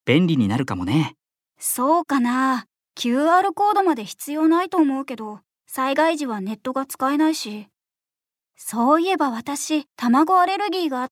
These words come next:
Speaker 2: て、お母さんが心配していたんだ。ここに書いてある。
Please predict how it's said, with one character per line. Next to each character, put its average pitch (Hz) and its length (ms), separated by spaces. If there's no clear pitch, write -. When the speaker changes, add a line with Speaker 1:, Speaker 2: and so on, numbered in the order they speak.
Speaker 2:
て、 247 220
お 220 120
母 285 220
さ 269 140
ん 233 60
が 226 100
心 262 240
配 302 220
し - 60
て 320 120
い 320 40
た 339 140
ん 349 80
だ。 269 240
こ 370 160
こ 427 80
に 440 120
書 427 240
い 427 60
て 427 80
あ 339 80
る。 220 180